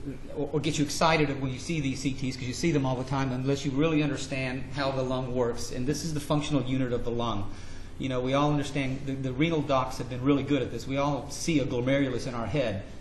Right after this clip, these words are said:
That's where everything happens. What, where, what, what is the equivalent in the lung? And it's the secondary lobule here. The secondary lobule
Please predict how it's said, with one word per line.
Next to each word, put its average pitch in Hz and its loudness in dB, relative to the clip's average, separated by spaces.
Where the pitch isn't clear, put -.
That's - -8
where 127 2
everything 131 -2
happens. 127 -2
What, 156 2
where, 160 4
what, 170 0
what 156 2
is 147 2
the 127 0
equivalent 135 0
in 127 -2
the 123 -2
lung? 98 -4
And 151 0
it's 147 -2
the 151 -2
secondary 156 4
lobule 123 0
here. - -6
The 127 -6
secondary 160 2
lobule 135 2